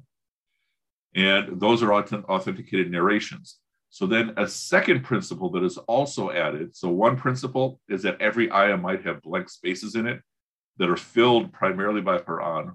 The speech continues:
or elsewhere by the hadith. And you take the widest or the most rahma,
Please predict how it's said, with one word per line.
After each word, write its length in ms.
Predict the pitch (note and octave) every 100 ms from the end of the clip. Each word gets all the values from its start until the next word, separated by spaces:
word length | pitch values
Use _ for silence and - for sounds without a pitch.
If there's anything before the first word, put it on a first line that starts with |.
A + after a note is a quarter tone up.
| -
or 160 | F2 E2+
elsewhere 480 | F2+ - D#2 C#2+
by 160 | D#2 D2+
the 100 | D2+
hadith. 380 | - C#2 B1+ - _ _ _ _ _ _ _ _ _ _ _ _ _ _ _ _ -
And 320 | G2 G2+ G#2
you 220 | F#2 G2+
take 320 | F#2+ A#2 A2
the 80 | -
widest 720 | E2+ D#2+ G2 A2+ A#2+ B2 B2+ -
or 120 | F2+
the 120 | F2+
most 340 | F2 F#2 F#2 -
rahma, 720 | D2 F#2+ G#2+ - G#2+ G#2 G#2+